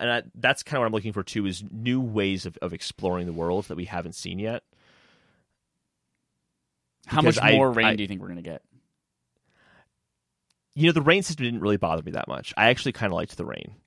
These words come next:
Speaker 2: Well,
Speaker 1: It
Speaker 2: we're
Speaker 1: made
Speaker 2: gonna,
Speaker 1: me
Speaker 2: we
Speaker 1: feel
Speaker 2: have
Speaker 1: like
Speaker 2: to get more to get more water to explore.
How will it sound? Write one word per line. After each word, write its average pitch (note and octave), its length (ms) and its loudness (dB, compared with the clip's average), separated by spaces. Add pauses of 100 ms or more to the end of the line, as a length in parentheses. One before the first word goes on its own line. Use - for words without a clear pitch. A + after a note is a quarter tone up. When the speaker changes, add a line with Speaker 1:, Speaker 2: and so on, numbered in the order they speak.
(140)
Speaker 2:
Well, A#2 120 2
Speaker 1:
It - 40 2
Speaker 2:
we're A2+ 60 -2
Speaker 1:
made A#2+ 80 8
Speaker 2:
gonna, B2+ 100 4
Speaker 1:
me B2+ 80 2
Speaker 2:
we B2 60 2
Speaker 1:
feel C#3 80 4
Speaker 2:
have C3+ 100 6
Speaker 1:
like A2 100 6
Speaker 2:
to A2 60 0
get - 80 -4
more C#3 200 2
to G2+ 80 -4
get G2+ 140 -6
more G#2 180 -2
water G#2 300 2
to F2 80 -10
explore. C2+ 440 -12